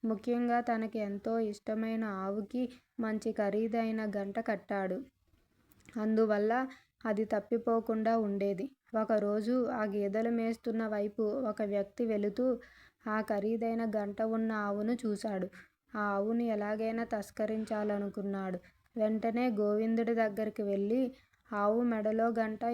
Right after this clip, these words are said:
ఎంతో బావుంది, నాకు అమ్ముతావా? నీకు కావలసినంత సొమ్ము ఇస్తాను," అని అడిగాడు. "వీడెవడో వెరువాడులా ఉన్నాడు, ఉత్తి గంటకి ఎంతో డబ్బులిస్తున్నాడు," అని మనసులో నవ్వుకొని సరేనన్నాడు గోవిందుడు.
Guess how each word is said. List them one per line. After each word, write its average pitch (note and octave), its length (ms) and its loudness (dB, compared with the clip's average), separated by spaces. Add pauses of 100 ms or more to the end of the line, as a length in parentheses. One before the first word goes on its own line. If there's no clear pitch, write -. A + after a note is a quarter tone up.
ఎంతో G3+ 380 0
బావుంది, G3+ 580 0 (240)
నాకు G#3+ 340 -2
అమ్ముతావా? G#3 680 -2 (400)
నీకు A3 280 0
కావలసినంత G#3+ 840 0
సొమ్ము G#3+ 360 -2
ఇస్తాను," G#3 520 -2
అని A3+ 220 0
అడిగాడు. G3 460 0 (420)
"వీడెవడో G#3+ 540 2
వెరువాడులా A3 760 0
ఉన్నాడు, G#3+ 460 -2 (120)
ఉత్తి A3+ 300 -2
గంటకి A3+ 460 0
ఎంతో G#3+ 340 0
డబ్బులిస్తున్నాడు," G#3 1000 0 (380)
అని G#3+ 200 -2
మనసులో G#3+ 500 -2
నవ్వుకొని G#3 600 0 (440)
సరేనన్నాడు G#3+ 840 0
గోవిందుడు. G3+ 680 2